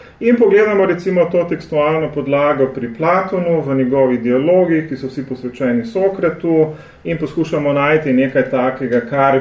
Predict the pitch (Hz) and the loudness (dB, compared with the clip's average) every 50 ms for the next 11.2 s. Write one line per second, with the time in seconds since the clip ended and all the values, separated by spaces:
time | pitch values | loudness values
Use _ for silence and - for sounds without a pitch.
0 | 117 110 131 151 147 143 139 123 - - - 120 120 120 120 127 117 117 113 113 | 0 -2 -4 -4 -2 -2 -4 -4 -6 -10 -12 -8 -8 -6 -6 -6 -6 -4 -2 0
1 | 113 113 117 120 123 120 117 113 107 - - - - - - - - - 123 117 | 0 0 2 2 2 0 0 0 -2 -4 -8 -14 -20 -20 -20 -18 -10 -6 -6 -4
2 | - - 131 131 127 139 127 127 - 120 117 120 113 - 147 156 165 156 156 - | 0 2 2 2 2 0 0 0 0 -4 -4 -4 -4 -2 -2 0 0 -2 -2 -4
3 | 156 143 131 131 127 127 - - - _ - - - - - 117 123 139 143 147 | -2 0 0 0 -2 -4 -10 -18 -20 _ -20 -20 -20 -12 -6 -2 2 2 4 2
4 | 147 147 - - 147 139 135 127 127 135 120 113 110 110 123 135 131 123 - - | 2 -2 -4 -2 0 2 2 2 0 -2 -6 -6 -4 -2 -2 -2 -2 -4 -6 -6
5 | 127 123 117 117 117 113 110 110 107 113 120 117 113 113 113 113 113 113 113 104 | -4 -4 -2 -4 -4 -4 -4 -4 -2 0 0 0 0 -2 -2 -4 -4 -6 -6 -8
6 | 98 - 113 113 113 - 123 - 113 113 113 104 98 95 - - - - - - | -10 -8 -8 -8 -6 -6 -6 -4 -4 -2 -2 -2 -4 -4 -6 -10 -16 -20 -20 -20
7 | - - - - - - - - - - - - - - - _ _ - - 214 | -20 -20 -20 -20 -20 -20 -20 -20 -20 -20 -20 -20 -20 -20 -20 _ _ -4 -2 0
8 | 226 233 226 233 196 185 190 190 190 202 196 190 170 - - - - - 160 - | 0 2 2 2 2 4 4 2 4 4 4 2 2 0 -4 -6 -8 -6 -6 -6
9 | - - 165 165 170 151 135 113 - - - 123 101 101 107 101 107 123 120 - | -4 0 2 2 4 4 2 2 0 -4 -10 -10 -8 -6 -4 -4 -4 -4 -2 0
10 | 196 233 247 254 - - - 190 180 175 180 190 196 196 196 190 165 165 160 156 | 2 2 2 2 0 -2 -4 -4 -2 0 2 4 4 4 4 2 2 2 2 2
11 | 151 151 - | 2 0 -2